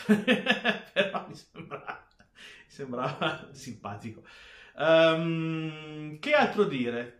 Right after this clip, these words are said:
Che però effettivamente mi sono dimenticato una categoria nel, eh, nel, come si chiama, nel, nel video, ed è, eh, follower dell'anno, e il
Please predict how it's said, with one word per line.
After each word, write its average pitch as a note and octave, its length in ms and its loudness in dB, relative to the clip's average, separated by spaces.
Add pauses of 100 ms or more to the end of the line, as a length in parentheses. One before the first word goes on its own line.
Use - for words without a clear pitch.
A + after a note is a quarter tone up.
(120)
Che G3+ 200 2
però A#3 260 4
effettivamente G3 800 0
mi B2+ 100 -8
sono C3 240 -8
dimenticato B2 720 -10
una G2+ 760 -12 (160)
categoria B2 600 -8
nel, G2+ 580 -10 (1700)
eh, A#2+ 80 -12
nel, G#2 1040 -10
come - 180 -18
si G#2 120 -16
chiama, F2 320 -20
nel, F#2 360 -20 (880)
nel A2 140 -8
video, G#2+ 480 -8
ed C#3 160 -8
è, C3 260 -6
eh, A2+ 680 -6
follower C3 680 2
dell'anno, G#2+ 800 -6
e E3+ 140 -8
il D3+ 480 -8